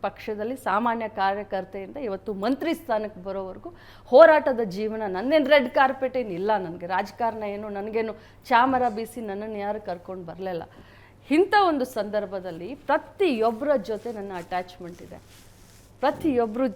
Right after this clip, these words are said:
ನನ್ನನ್ನು ಇಮೋಷನಲ್ ಆಗಿ ಅಟ್ಯಾಚ್ ಇದ್ದಾರೆ. ಏನು ನಾನು ಜಾತಿಯಿಂದನೇ ನನ್ನ ಕ್ಷೇತ್ರದಲ್ಲಿ ಗೆದ್ದೆ,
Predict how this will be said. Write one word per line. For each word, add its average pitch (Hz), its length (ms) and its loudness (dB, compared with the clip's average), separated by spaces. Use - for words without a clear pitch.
ನನ್ನನ್ನು 214 280 -6
ಇಮೋಷನಲ್ 202 600 -8
ಆಗಿ 185 180 -10
ಅಟ್ಯಾಚ್ 185 640 -10
ಇದ್ದಾರೆ. - 480 -20
ಏನು 262 240 4
ನಾನು 240 320 -4
ಜಾತಿಯಿಂದನೇ 311 800 2
ನನ್ನ 285 140 -2
ಕ್ಷೇತ್ರದಲ್ಲಿ 240 600 -4
ಗೆದ್ದೆ, 190 640 -8